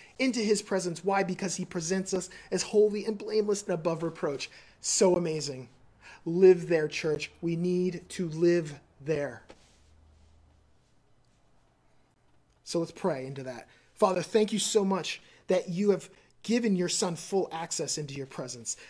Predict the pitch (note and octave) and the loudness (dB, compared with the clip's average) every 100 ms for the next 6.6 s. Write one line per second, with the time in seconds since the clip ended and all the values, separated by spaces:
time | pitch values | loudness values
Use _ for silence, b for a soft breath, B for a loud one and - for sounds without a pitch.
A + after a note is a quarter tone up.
0 | B G3+ A3+ A#3+ A3 F#3+ E3+ B B - | B 4 4 2 2 2 0 B B -8
1 | A#3 A#3+ A3+ G#3+ G3 - - A3+ G3+ E3 | -2 0 2 4 2 0 0 4 4 4
2 | - - - _ _ - F#3+ F3+ G#3+ F#3 | 0 -4 -8 _ _ 2 4 4 2 2
3 | E3+ G3+ F3+ - F#3+ G3 G3+ F#3+ G3+ F3+ | 2 2 2 0 -4 2 2 2 -2 -2
4 | - F#3+ E3 - E3+ F3+ D3 - - - | -2 -2 -4 -6 -6 -6 -4 -2 -4 -8
5 | B B B B G3 G3+ E3+ - - B3 | B B B B 2 2 0 -8 -2 0
6 | A#3 G#3+ G#3 G3+ F#3+ | 2 2 2 2 0